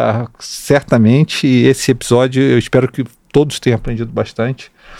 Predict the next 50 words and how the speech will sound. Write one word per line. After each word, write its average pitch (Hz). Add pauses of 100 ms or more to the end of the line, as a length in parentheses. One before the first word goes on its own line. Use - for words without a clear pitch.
(160)
Tá? 135
Sigam 214
a 190
gente 165
nas 156
nossas 147
redes 139
sociais, 151
bastante 147
coisa 139
dessa 135
entrevista 127
com 131
o -
Bruno 127
a 117
gente 120
vai 131
deixar 117
lá: 135
nosso 123
Instagram, 127
nosso 113
LinkedIn, 110
nosso 120
YouTube, 139 (640)
tá? 131
E 135
eu 131
gostaria 131
de 131
agradecer 123
a 120
todos -
que 120
ajudaram 113
nesse 110
processo, -
agradecer 107
especialmente 101
ao 101
Bruno 104
Serra 98
por -
ter, 101 (580)
é, 98
estado 92
aqui -
conosco 98
hoje. -